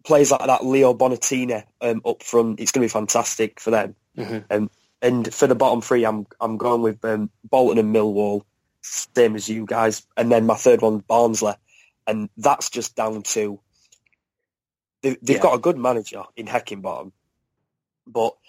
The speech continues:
Speaker 1: in the past, like, season and a half, they've lost Roberts, Scowen, Watkins, Winnall, and,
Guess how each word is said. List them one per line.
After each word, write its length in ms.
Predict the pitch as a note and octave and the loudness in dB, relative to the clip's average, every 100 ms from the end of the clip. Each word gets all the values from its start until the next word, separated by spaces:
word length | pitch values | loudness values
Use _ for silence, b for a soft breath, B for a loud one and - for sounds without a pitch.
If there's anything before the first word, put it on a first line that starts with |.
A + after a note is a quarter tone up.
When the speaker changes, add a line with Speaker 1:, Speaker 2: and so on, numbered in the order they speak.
| b b b | b b b
Speaker 1:
in 100 | B2+ | -6
the 60 | B2+ | -4
past, 300 | - D#3+ - | 0 0 2
like, 260 | C#3 B2+ - | 0 0 -6
season 400 | - C3 B2 A#2 | -6 -6 -4 -6
and 100 | A2+ | -4
a 40 | |
half, 460 | B2+ A2+ G#2 F#2 - | -2 -2 -2 -6 -10
they've 180 | B2 A2+ | -10 -4
lost 460 | B2 A2 - - - _ _ _ - | -4 -4 -8 -20 -20 _ _ _ -2
Roberts, 640 | C#3 C3+ A2 - - - - | 0 0 -4 -10 -16 -18 -12
Scowen, 640 | - - A#2+ A2+ G2 G2 _ _ | -8 -2 0 0 -4 -14 _ _
Watkins, 680 | A#2 B2 - - G2 F#2+ - - - | 0 0 0 -8 -8 -8 -10 -12 0
Winnall, 360 | A#2+ G#2 F#2 - _ _ _ _ - | 2 2 -2 -12 _ _ _ _ -6
and, 200 | C3 | -4